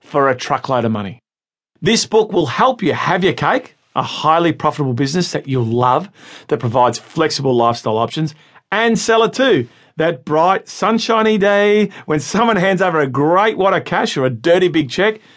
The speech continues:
to buy it from you. The key is creating a highly sellable business, an asset that people just are dying to own. The best bit, until you're ready to sell it, you don't have to.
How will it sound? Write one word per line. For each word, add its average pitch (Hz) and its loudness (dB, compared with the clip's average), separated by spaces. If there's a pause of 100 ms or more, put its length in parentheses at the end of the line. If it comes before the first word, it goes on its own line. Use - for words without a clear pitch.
(140)
to 139 -4
buy 131 2
it 117 -2
from 110 -6
you. 127 -12 (520)
The 143 0
key 214 0
is 160 -4
creating 143 0
a 123 0
highly 170 0
sellable 131 0
business, 113 -6 (480)
an 143 -4
asset 170 -2 (720)
that 127 -6
people 170 -2
just 139 -4
are 127 -4
dying 139 0
to 127 -2
own. 113 -2 (320)
The 147 -2
best 180 -4
bit, 247 0 (320)
until 156 -2
you're 180 2
ready 196 2
to 135 -2
sell 247 0
it, 226 -4 (100)
you 254 -6
don't 320 0
have 330 -2
to. 427 0